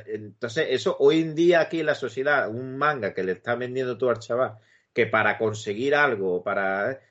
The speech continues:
te tienes que emborrachar, digamos que no estaría muy bien visto cuando no tiene maldad ninguna, es, es simplemente el humor japonés, el rollo lo puede decir,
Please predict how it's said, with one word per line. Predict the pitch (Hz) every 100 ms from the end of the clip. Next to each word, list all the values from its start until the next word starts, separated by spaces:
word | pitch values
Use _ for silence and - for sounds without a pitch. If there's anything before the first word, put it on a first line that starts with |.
| _
te | - 107
tienes | 127 131
que | -
emborrachar, | 101 95 127 143 135 147 123 - _ - - _ _ _ _
digamos | 113 113 117 123 147
que | 151 147
no |
estaría | 151 - 151 151 160
muy | 147 143 147 147 147
bien | 139 143
visto | 160 170 160
cuando | 151 120 107
no | 101 127
tiene | 165 160
maldad | 139 120 113
ninguna, | 107 110 156 131
es, | 117 -
es | 123 113
simplemente | 151 147 147 151 139 143
el | 131
humor | 120 123 143 135
japonés, | 135 127 123 143 147
el | 107 107 110 107
rollo | 113 123 123
lo | 117
puede | 123
decir, | 120 - 156